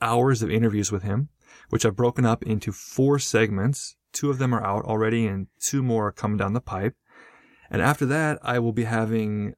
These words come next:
Baye McNeil, uh, the famous author, on the show.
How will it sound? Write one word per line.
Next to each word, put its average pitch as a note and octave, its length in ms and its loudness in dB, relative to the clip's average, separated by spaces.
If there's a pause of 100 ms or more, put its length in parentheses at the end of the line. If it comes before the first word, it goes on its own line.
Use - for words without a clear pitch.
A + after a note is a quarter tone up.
Baye A2+ 440 2
McNeil, A2+ 760 0
uh, G#2 380 -4
the G#2+ 120 -4
famous G#2+ 300 0
author, A#2 480 0 (380)
on G2+ 400 -2
the G#2 80 -2
show. G2+ 400 -2